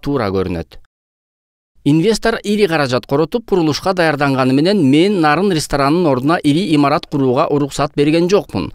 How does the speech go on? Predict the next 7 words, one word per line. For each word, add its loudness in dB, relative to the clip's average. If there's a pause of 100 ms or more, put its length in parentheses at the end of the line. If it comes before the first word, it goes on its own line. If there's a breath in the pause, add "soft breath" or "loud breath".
(100)
Анын 2
ордуна 2
сквер 0
ачылат, -4
шаардын -2
стелласы 0
турат. -4